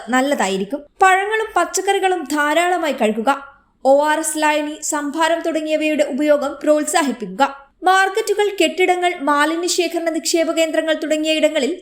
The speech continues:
തീപിടുത്തങ്ങൾ വർദ്ധിക്കാൻ സാധ്യത കൂടുതലാണ്. ഫയർ ഓഡിറ്റ് നടത്തേണ്ടതും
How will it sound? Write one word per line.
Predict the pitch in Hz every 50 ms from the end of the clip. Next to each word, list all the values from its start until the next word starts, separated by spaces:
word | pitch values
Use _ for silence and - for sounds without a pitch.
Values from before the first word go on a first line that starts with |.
| - _ -
തീപിടുത്തങ്ങൾ | 311 330 339 349 370 370 370 - 381 359 370 359 359
വർദ്ധിക്കാൻ | 330 294 277 330 - 339 330 311 302
സാധ്യത | - - 320 262 277 277 254 311 330 294 277 269
കൂടുതലാണ്. | 214 196 190 202 196 190 196 233 269 - - - _ _ _ _ _ _ _ _ _ _ -
ഫയർ | 277 262 262 262 269 285 302
ഓഡിറ്റ് | 285 302 294 285 285
നടത്തേണ്ടതും | 294 294 294 302 302 302 302 254 262 370